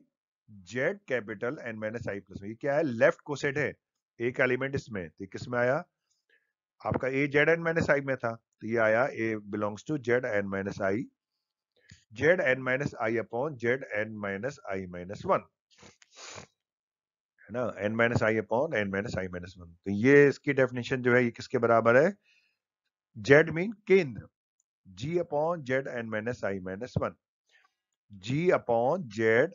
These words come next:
एन minus I minus one का केंद्र, the center of G upon जेड एन minus I plus one by definition, thus by definition center of this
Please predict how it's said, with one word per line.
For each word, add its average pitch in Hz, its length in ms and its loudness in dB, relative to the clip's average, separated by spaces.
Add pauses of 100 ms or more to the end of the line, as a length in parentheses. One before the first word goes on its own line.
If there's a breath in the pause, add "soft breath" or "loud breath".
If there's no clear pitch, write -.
(120)
एन 107 200 -4
minus 107 280 -4
I 104 160 -2
minus 98 320 -6
one 87 260 -14
का 131 80 -8
केंद्र, 127 420 -2 (120)
the 98 80 -16
center 127 520 -2 (240)
of 127 240 -2 (1300 soft breath)
G 110 340 -2
upon 117 380 0
जेड 104 120 -4 (1300)
एन 95 160 -16
minus 90 460 -8 (180)
I 85 100 -8 (140)
plus - 220 -12
one 85 220 -8 (220)
by 92 100 0
definition, 120 580 0 (1400)
thus 123 140 2
by 120 180 6 (120)
definition 110 480 4
center 110 360 6
of 117 240 8
this 135 300 2